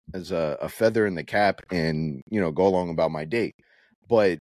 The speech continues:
in, in regards to, like, Kyle Lowry, eh, let, let's, let's be honest. Like, Anthony Black, maybe you can debate best player available.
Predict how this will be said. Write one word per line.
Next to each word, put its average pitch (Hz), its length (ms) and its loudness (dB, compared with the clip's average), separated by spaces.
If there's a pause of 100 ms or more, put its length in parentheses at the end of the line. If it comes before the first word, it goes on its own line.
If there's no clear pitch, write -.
in, 107 180 -4
in 110 200 -4
regards 113 400 2
to, 113 340 -2 (220)
like, 90 120 -4
Kyle 113 240 2
Lowry, 135 440 2 (1300)
eh, 139 160 -2
let, 156 300 4
let's, 151 300 2
let's 143 220 2
be 143 120 2
honest. 87 500 0
Like, 107 240 -2
Anthony 165 380 2
Black, 101 480 2 (1800)
maybe 131 560 2
you 139 400 -4
can 131 160 0
debate 139 500 2 (220)
best 123 280 2
player 127 220 4
available. 139 680 4